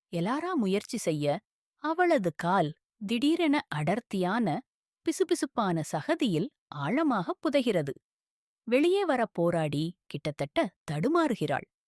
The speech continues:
அவசரமாக படபடக்கும் வரைபடத்தை பார்க்கிறாள். அதில் ஒரு புதிய வாசகம் தோன்றுகிறது. "வெளியே உள்ள ஒளியை அல்ல, உனக்குள் உள்ள ஒளியை நம்பு." அவள் கண்களை மூடிக்கொண்டு, ஆழ்ந்த கவனம்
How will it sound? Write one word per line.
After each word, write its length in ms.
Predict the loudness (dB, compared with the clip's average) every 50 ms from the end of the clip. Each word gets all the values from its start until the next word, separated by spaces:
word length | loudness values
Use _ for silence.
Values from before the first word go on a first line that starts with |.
| _ _ _ _ _ _
அவசரமாக 840 | _ -10 -6 -6 -6 -4 -4 -2 0 0 2 2 0 0 -2 -4 -4
படபடக்கும் 680 | -2 0 0 0 0 0 0 -2 -2 -2 -2 -2 -2 -2
வரைபடத்தை 680 | -2 -4 -4 -4 -2 0 0 0 0 -2 -4 -6 -6 -4
பார்க்கிறாள். 560 | -2 -4 -4 -4 -4 -6 -4 -4 -4 -6 -6 _ _ _ _ _ _ _ _ _ _
அதில் 360 | _ -2 0 0 0 0 -2 -4 _ _ _ _
ஒரு 220 | _ -4 -4 -4 -2
புதிய 340 | -2 -2 0 2 0 0
வாசகம் 600 | 0 0 0 0 -2 -2 -4 -4 -2 -2 -4 -4 -2
தோன்றுகிறது. 680 | -2 0 0 0 -2 -2 -4 -2 -4 -4 -6 -8 -12 -16 _ _ _ _ _ _ _ _ _ _ _ _ _ _
"வெளியே 380 | _ -2 0 0 2 2 2 2
உள்ள 340 | 2 2 2 2 0 0 0
ஒளியை 580 | 0 0 0 0 0 2 2 2 0 0 -2
அல்ல, 420 | -4 -6 -4 -2 -2 0 0 -2 -2 -6 _ _ _ _ _ _ _
உனக்குள் 420 | -2 0 0 -2 0 0 -2 0
உள்ள 340 | 0 0 0 2 2 2 0
ஒளியை 460 | 0 0 0 0 0 0 0 -2 -2
நம்பு." 400 | -2 -2 0 0 2 2 0 0 -2 _ _ _ _ _ _ _ _ _ _ _
அவள் 280 | _ 0 2 2 2 0
கண்களை 560 | -2 -2 0 0 0 2 2 2 2 2 2
மூடிக்கொண்டு, 720 | 2 2 2 2 0 -2 -2 -2 -2 -2 -2 -2 -4 -6 -8 _ _ _ _ _ _ _ _
ஆழ்ந்த 460 | _ -6 -2 0 0 0 0 0 -4 -2
கவனம் 460 | 0 0 0 0 -2 -2 -2 -2